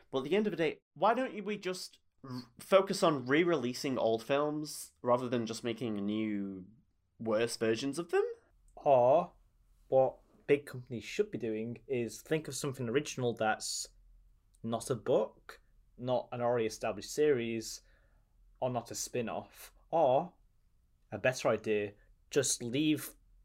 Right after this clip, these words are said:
Speaker 2: other films alone, just don't reboot, don't remake, don't continue on, which is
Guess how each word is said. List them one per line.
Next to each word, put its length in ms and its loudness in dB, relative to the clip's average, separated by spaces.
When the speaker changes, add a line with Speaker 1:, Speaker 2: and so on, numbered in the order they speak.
Speaker 2:
other 220 0
films 360 -2
alone, 540 -2
just 320 -4
don't 340 2
reboot, 500 -4
don't 320 0
remake, 720 -8
don't 220 -8
continue 480 -10
on, 300 -2
which 120 -10
is 280 -8